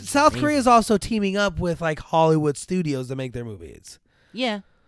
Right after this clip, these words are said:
Speaker 2: But so,
Speaker 1: But they're
Speaker 2: like, the
Speaker 1: also
Speaker 2: one thing is,
Speaker 1: making their
Speaker 2: like,
Speaker 1: own really great films.
Speaker 2: that's another thing Hollywood does, too, is, like, we intertwine, like, American Hollywood intertwines itself a lot with, like, foreign Hollywoods,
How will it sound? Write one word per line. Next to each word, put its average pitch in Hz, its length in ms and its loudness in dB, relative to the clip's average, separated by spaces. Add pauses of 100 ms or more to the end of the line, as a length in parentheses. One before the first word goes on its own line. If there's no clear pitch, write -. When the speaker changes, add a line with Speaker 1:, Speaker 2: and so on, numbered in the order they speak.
(280)
Speaker 2:
But 196 160 2
so, 302 160 6
Speaker 1:
But 311 80 6
they're 302 140 6
Speaker 2:
like, 294 80 4
the 294 60 10
Speaker 1:
also 277 140 2
Speaker 2:
one 381 180 4
thing 370 160 2
is, 294 120 2
Speaker 1:
making 269 140 4
their 185 100 0
Speaker 2:
like, - 20 0
Speaker 1:
own 220 180 -4
really 143 240 -8
great 117 260 -14
films. 98 320 -18
Speaker 2:
that's 220 220 0
another 254 220 -2
thing 220 180 -2
Hollywood 202 460 -2
does, 180 240 -2
too, 302 260 0
is, 180 100 0
like, 185 240 -2 (400)
we 262 240 -4
intertwine, 220 760 -6
like, 185 240 -6 (160)
American 254 380 -2
Hollywood 208 300 -2
intertwines 175 600 -6
itself 147 320 -10
a 139 60 -8
lot 135 340 -6
with, 131 180 -6
like, 131 160 -8
foreign 139 440 -6
Hollywoods, 120 640 -10